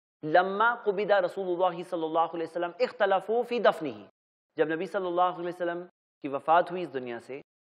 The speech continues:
तो इख्तलाफ हुआ कि कहाँ दफन करें। तो अबू बकर रदियल्लाहु अन्हु ने कहा कि मैंने एक बात नबी सल्लल्लाहु अलैहि वसल्लम से सुनी,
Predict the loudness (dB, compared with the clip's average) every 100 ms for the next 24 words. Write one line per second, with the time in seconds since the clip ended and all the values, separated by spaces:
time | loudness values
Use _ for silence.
0 | _ -10 -6 -8 -6 0 4 4 0 0
1 | 2 2 -2 -10 _ -14 -6 -2 0 -2
2 | -4 -4 -4 -6 _ _ _ _ -2 -2
3 | 0 -2 -2 -2 -2 -2 -2 -6 -8 -2
4 | -2 -2 -6 _ _ _ _ -14 -8 -4
5 | -2 0 -2 -2 2 4 4 0 -8 -8
6 | -8 -10 -2 -2 -2 -8 -10 -14 -14 -10
7 | -6 -4